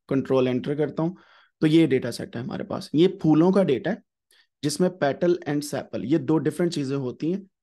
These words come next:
अपने एक फूल के ऊपर। तो उसका डेटा है ये, और उसके डेटा की बेस पे सारा कुछ यहाँ पे डेटा आपके पास आया है।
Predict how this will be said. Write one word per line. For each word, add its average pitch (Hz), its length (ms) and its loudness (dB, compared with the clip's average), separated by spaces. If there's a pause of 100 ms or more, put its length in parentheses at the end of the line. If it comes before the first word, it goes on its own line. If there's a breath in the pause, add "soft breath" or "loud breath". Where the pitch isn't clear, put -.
(200)
अपने 139 320 -2
एक - 200 -8
फूल 147 220 2
के 139 140 -2
ऊपर। 156 440 -4 (240)
तो 151 100 4
उसका - 800 -2
डेटा 139 320 2
है 160 200 2
ये, 156 200 0
और 143 220 0
उसके 156 320 -4
डेटा 139 340 -2
की 151 140 -2
बेस 127 300 -4
पे 147 160 -6
सारा 135 280 -6
कुछ 131 260 -8
यहाँ 127 200 -4
पे 170 200 -4 (800)
डेटा 139 320 0
आपके 143 220 0
पास 104 340 -6
आया 85 140 -6
है। - 140 -16